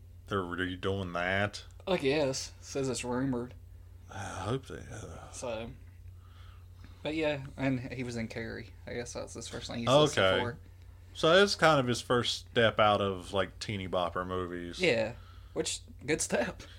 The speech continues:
Speaker 1: Yeah. No, I
Speaker 2: <laughs>
Speaker 1: mean, this, this is the type of movie that, like, this kid's gonna get a lot of work after this movie.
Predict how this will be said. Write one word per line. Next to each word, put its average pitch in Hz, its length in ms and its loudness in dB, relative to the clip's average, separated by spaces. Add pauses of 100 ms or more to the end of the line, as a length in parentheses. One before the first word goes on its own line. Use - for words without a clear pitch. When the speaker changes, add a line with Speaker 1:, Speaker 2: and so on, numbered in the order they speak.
Speaker 1:
Yeah. 180 420 12 (160)
No, 151 100 6
I 208 180 12
Speaker 2:
<laughs> - 0 -
Speaker 1:
mean, 202 220 6
this, 190 360 0 (100)
this 160 240 -2
is 302 140 -10
the - 80 2
type 190 140 6
of 156 100 2
movie 151 280 4
that, 131 180 6
like, 117 300 2
this 131 140 2
kid's 156 240 0
gonna 135 200 2
get 117 120 4
a 107 40 6
lot 104 240 6
of 95 100 2
work 92 420 0 (320)
after 95 360 -2
this - 260 -8
movie. 73 380 -12